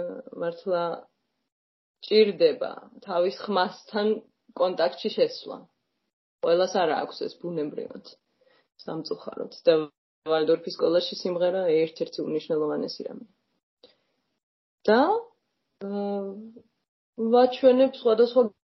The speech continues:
გზებს, რა შეიძლება ბავშვებთან მუსიკალური გააკეთონ, მაგალითად, თამაშები, ე, მოძრაობა, ე, სიმღერა თავისთავად, ე,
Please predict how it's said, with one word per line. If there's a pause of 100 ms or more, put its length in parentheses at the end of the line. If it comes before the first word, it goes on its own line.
(100)
გზებს,
რა
შეიძლება
ბავშვებთან (720)
მუსიკალური (840)
გააკეთონ,
მაგალითად, (260)
თამაშები, (840)
ე, (640)
მოძრაობა, (640)
ე, (1400)
სიმღერა
თავისთავად, (100)
ე,